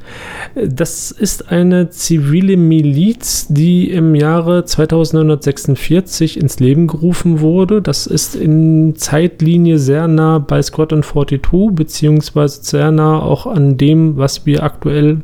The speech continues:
oder in der Zeitlinie, in dem Star Citizen auch beginnt. Ähm, das ist halt ein Mobilisierungsakt, der von der Advocacy ins Leben gerufen wurde, also von dem,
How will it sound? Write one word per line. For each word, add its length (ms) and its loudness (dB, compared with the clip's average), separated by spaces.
oder 240 0
in 160 -4
der 200 -2
Zeitlinie, 460 0
in 100 0
dem 260 0
Star 220 -2
Citizen 460 0
auch 220 0
beginnt. 640 -2
Ähm, 520 2
das 200 -4
ist 220 -2
halt 260 -2
ein 240 0
Mobilisierungsakt, 1900 0
der 320 2
von 400 0
der 120 -2
Advocacy 460 0
ins 200 -6
Leben 240 2
gerufen 380 2
wurde, 200 0
also 220 -2
von 320 2
dem, 260 0